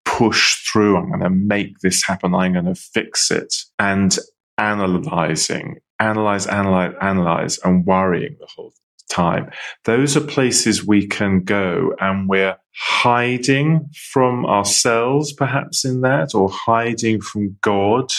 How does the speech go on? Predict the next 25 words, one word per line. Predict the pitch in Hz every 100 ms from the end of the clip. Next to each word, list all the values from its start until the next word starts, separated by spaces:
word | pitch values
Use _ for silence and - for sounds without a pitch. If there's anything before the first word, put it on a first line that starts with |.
| -
within | - 113 113 107 104
that. | 101 104 - -
And | 113 107
the |
invitation | 120 135 131 117 107 -
is | 104
to | -
come | - 113 110 101
back | 113 107 - - -
to | - 104
him, | - 95 82 82
because | 80 101 - 107 - - -
he | - 135 127
is | 117
the | 117
answer. | 107 98 92 - - - -
And | 113 113
I | 117
don't | 127 147 147
say | - - - 127 113
this | 107 104 -
in | 104
a | 104
superficial | 98 - 101 104 92 113 - 117 98
way. | 92 85 78 76